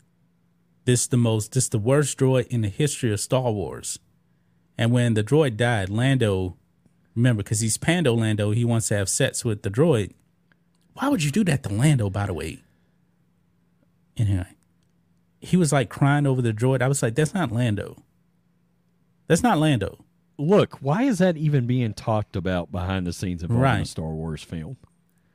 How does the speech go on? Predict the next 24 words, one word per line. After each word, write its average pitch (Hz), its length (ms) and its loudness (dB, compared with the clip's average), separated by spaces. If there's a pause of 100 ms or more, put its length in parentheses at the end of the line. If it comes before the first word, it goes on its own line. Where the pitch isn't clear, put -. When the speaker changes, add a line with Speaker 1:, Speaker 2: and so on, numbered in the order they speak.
(300)
Speaker 1:
Right. 107 280 0 (140)
Speaker 2:
Why, 226 260 4
why 185 240 2
is 247 140 0
anybody 196 420 2
on 156 240 0
the 131 120 2
set 127 440 0 (100)
thinking, 107 380 -4
"You 135 160 -4
know 226 100 0
what'd 196 240 2
be 151 120 0
cool? 165 500 0 (840)
It's 139 180 -2
if 143 180 0
Lando 117 420 0
has 92 240 -4
a 82 40 -10
sexual 87 440 -6
relationship 82 680 -8
with - 80 -20
this - 240 -14
robot. 71 480 -8